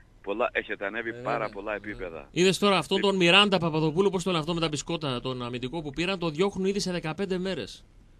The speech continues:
Speaker 2: Επίσης, μη σας
Speaker 1: <laughs>
Speaker 2: κάνει, μη σας κάνει καθόλου έκπληξη αν αυτός ο προπονητής που πήραν φύγει και έρθει ο Λεμονής πάλι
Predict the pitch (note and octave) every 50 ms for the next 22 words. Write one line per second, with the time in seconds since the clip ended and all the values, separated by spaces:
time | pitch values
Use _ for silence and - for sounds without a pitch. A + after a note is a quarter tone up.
0 | - - - C3 C3 - G3 G3+ - - - G#3 A3+ A3+ - - - A3 A3 A3+
1 | G#3 F3+ - - F3+ F3 F#3+ - G3 - - G#3+ G#3 G3 G3 F3+ - G#3 G#3 F#3+
2 | F3+ F3 F3+ E3+ F#3+ F#3 E3+ - G#3 A3 A#3 A3 - - - - - - - -
3 | - - G3 G3+ G3 - - G#3 F#3 G3 G#3 E3+ E3 E3+ E3 E3 G3+ - - D#3+
4 | C#3 F3 F#3+ G#3 G#3+ G3 - - G#3 G#3+ G#3+ G#3+ G3 - G3+ G#3+ A3+ - G#3+ G3
5 | F#3+ F#3+ F3+ F3+ F3 F#3 G3+ A3+ A3 - - D3 C#3 C3 B2+ C3+ -